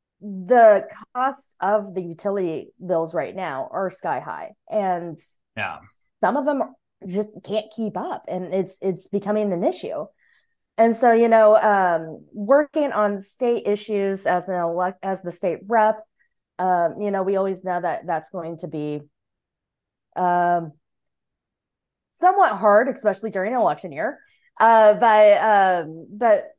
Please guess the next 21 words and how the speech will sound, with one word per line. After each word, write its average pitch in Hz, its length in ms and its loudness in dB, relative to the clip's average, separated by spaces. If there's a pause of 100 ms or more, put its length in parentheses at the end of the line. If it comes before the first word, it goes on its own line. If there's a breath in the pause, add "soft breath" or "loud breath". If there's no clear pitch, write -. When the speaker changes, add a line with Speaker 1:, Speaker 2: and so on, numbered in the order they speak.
(100)
Speaker 1:
with 269 240 0
our 285 100 2
munis-, 254 420 -6
min-, 269 360 -4 (160)
min-, 277 440 -2
oh 294 120 -4
my 226 160 -6
God, 151 400 -6
with 233 380 0
our 220 360 4
municipalities 208 920 -4 (580)
here 214 160 -4
in 196 80 -8
K 185 180 -10
C 170 420 -10 (220)
especially, 208 480 -6
we 180 180 -10
can 170 360 -14 (320)
start 285 320 -8
working 254 380 -10
on, 180 360 -8